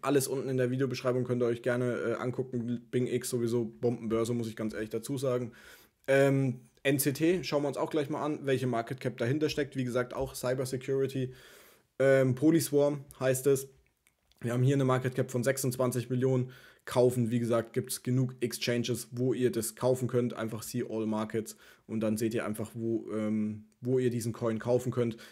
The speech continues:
Informiert euch aber bitte grundsätzlich trotzdem nach den ganzen Projekten. Jetzt nicht blind, äh, die Dinger, wo ich jetzt kaufe, bitte nicht blind nachkaufen. So,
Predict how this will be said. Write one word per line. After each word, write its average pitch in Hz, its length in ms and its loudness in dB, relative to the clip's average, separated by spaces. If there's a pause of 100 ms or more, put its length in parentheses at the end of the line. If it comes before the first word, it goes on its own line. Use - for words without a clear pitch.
Informiert 135 420 6
euch 131 160 6
aber 123 240 6
bitte 127 340 -2
grundsätzlich 120 480 -2
trotzdem 120 320 -4
nach 110 180 -2
den 117 140 -4
ganzen 113 240 -2
Projekten. 120 380 0
Jetzt 107 140 -6
nicht 127 180 -6
blind, 127 340 -2
äh, 110 240 0
die 120 180 -6
Dinger, 120 320 -2
wo 120 140 2
ich 117 140 0
jetzt - 180 -4
kaufe, 120 320 0 (420)
bitte 135 260 4
nicht 127 280 2
blind 123 360 0 (200)
nachkaufen. 113 680 0 (180)
So, 131 400 4